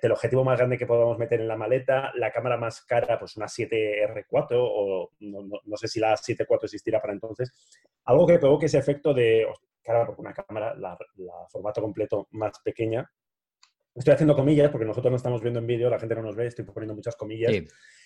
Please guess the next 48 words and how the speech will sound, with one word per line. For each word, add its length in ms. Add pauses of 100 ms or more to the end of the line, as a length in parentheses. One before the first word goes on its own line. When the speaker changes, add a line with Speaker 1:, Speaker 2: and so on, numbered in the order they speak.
(160)
Speaker 1:
Entonces, 440
no 180
sé, 160
no 80
sé 120
qué 40
nos 120
llevaremos, 420
no 140
sé 120
qué 60
existirá 480
para, 480 (320)
que 100
habrá 300
para 240
dentro 300
de, 300
de 180
tres 260
meses. 720 (240)
Pero 240
sí, 220
o 40
sea, 140
la, 160
la 160
idea 240
es, 80
claro, 380
la 160
idea 160
es 80
si 120
vamos 260
a, 40
eh, 300
jugar 340
un 120
poco 320
con, 400 (520)
con 220
aprovechar 500
a 40
hacer 200
algún 220
vídeo, 320
etcétera, 260